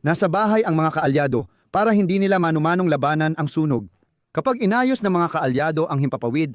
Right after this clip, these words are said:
dagat, at cybersecurity, nababawasan ang halaga ng labanan para sa Washington. Nasaan ang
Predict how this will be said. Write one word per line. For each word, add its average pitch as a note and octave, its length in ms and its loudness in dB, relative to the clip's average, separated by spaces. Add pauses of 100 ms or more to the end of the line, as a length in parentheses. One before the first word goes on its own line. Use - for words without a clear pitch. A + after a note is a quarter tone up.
dagat, C3 400 -4 (160)
at D3 160 -4
cybersecurity, F#3 880 -2 (240)
nababawasan G#3 800 0
ang D#3+ 160 -4
halaga C#3 400 0
ng D#3+ 80 -2
labanan C3 480 -2
para C3 240 -4
sa C#3 160 -4
Washington. A#2+ 640 -4 (960)
Nasaan A3+ 480 0
ang F3 80 4